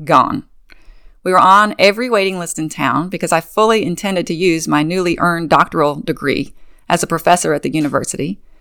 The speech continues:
but we couldn't find childcare. With a toddler and an infant, nobody had openings for us. I tried to embrace my freedom to stay home and care for my boys. I knew I was lucky to be able to afford it. But, but to be honest,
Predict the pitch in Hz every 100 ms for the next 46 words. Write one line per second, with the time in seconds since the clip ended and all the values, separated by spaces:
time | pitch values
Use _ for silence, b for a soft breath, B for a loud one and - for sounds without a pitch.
0 | _ - 170 202 240 233 - 214 214 -
1 | 190 - - 80 - _ _ _ _ 170
2 | 170 170 190 208 208 185 160 151 175 190
3 | 240 247 - 170 180 208 202 180 175 160
4 | 151 147 143 139 - 67 - - - -
5 | - - - - - - - - 202 220
6 | 208 185 170 175 226 170 156 165 156 151
7 | 208 214 - - 165 156 143 151 175 147
8 | 147 143 135 - - 190 - b b b
9 | b 175 190 214 180 156 151 175 - 165
10 | 170 156 156 147 - 143 - 170 180 156
11 | - _ - _ _ 165 - 180 - -
12 | 180 - 180 147 160 214 294 -